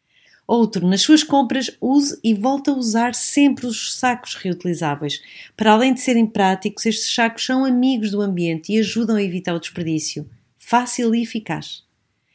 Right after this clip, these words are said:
Faça-se acompanhar de uma garrafa de água é um ótimo hábito. Escolha uma garrafa reutilizável que permita inúmeras utilizações sem produzir resíduos. Faça refeições equilibradas.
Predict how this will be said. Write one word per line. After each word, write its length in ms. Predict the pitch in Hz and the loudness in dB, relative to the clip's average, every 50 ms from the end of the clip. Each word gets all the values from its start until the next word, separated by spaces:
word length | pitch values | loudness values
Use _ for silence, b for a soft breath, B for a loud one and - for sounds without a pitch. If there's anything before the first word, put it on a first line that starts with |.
| b b b b b b b b | b b b b b b b b
Faça-se 380 | b - 320 311 359 330 - 320 | b 2 2 4 4 2 2 2
acompanhar 500 | 311 320 294 262 285 262 240 233 220 214 | 2 2 2 2 2 2 4 4 4 4
de 80 | 208 233 | 4 4
uma 140 | 233 233 | 2 2
garrafa 340 | 214 233 233 247 240 - 254 | 2 0 -2 -4 -4 -4 -2
de 120 | 220 202 202 | 0 2 4
água 380 | 208 220 208 202 233 247 - - | 4 4 2 2 -2 -4 -4 -2
é 120 | - 214 214 | 0 2 2
um 240 | 214 214 214 214 220 | 4 4 4 4 4
ótimo 640 | 233 254 254 254 247 254 - - 214 202 196 185 175 | 4 2 2 0 0 -4 -6 -6 -4 -2 -2 -2 -2
hábito. 500 | 175 165 156 151 151 147 - - - - b b b b b b b | -2 -2 -2 -4 -6 -6 -8 -12 -20 -20 b b b b b b b
Escolha 460 | b - - - - 254 254 240 247 233 | b -10 -8 -2 2 2 4 4 4 4
uma 120 | 226 226 | 4 4
garrafa 400 | 214 185 202 180 190 180 - 196 | 4 2 0 0 -2 -6 -8 -8
reutilizável 880 | 175 - 196 185 180 - 180 165 143 - 165 165 202 202 247 240 247 233 | -6 -4 -4 -4 -4 -2 -4 -2 -2 0 0 0 0 0 -2 -4 -4 -6
que 120 | - 294 | -6 -6
permita 420 | 220 - 220 220 247 262 - - | -4 -2 0 2 2 0 0 0
inúmeras 540 | 254 240 233 240 262 269 277 285 269 247 220 | 2 2 4 4 4 2 2 0 0 -2 -4
utilizações 720 | 254 233 - 247 254 240 226 254 226 - 262 262 262 254 | -6 -6 -6 -4 -4 -4 -4 -4 -4 -4 -4 -4 -4 -4
sem 140 | - 285 254 | -4 -4 -6
produzir 360 | - 247 240 226 247 269 262 | -6 -6 -6 -6 -6 -6 -6
resíduos. 540 | 262 - - 240 220 214 - - - - - _ _ _ _ _ _ _ _ _ _ _ b b b b b b b b b b b b b _ _ | -6 -4 -2 -2 -2 -2 -4 -8 -14 -14 -16 _ _ _ _ _ _ _ _ _ _ _ b b b b b b b b b b b b b _ _
Faça 520 | - - - 214 190 190 202 - - 240 226 | -16 -4 0 2 2 2 2 0 -2 -2 -2
refeições 680 | 220 - 247 226 - 233 220 220 - 247 254 262 240 | -2 -4 -6 -2 0 0 0 0 0 0 0 0 0
equilibradas. 880 | 247 277 277 - 277 254 240 214 185 160 143 143 143 139 - - - _ | -2 -4 -4 -4 -4 -2 0 0 0 0 -2 -4 -6 -6 -8 -10 -12 _